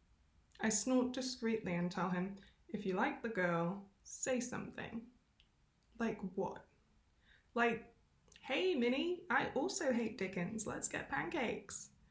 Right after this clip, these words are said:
Bruh, not Dickens. Everyone loves Dickens. Well, that can't be true. I had to read A Tale of Two Cities last year and almost clawed my own eyes out. Anyway,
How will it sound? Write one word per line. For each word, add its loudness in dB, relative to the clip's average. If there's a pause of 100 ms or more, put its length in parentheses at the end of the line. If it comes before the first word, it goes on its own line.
(540)
Bruh, 0 (340)
not -2
Dickens. -2 (300)
Everyone 2
loves 6
Dickens. -4 (480)
Well, 0
that 0
can't 0
be -2
true. -2 (440)
I 4
had 0
to 0
read 4
A 2
Tale 2
of -2
Two -2
Cities -2
last -4
year -2
and 0
almost -2
clawed -2
my 0
own -2
eyes -2
out. -10 (1300)
Anyway, 2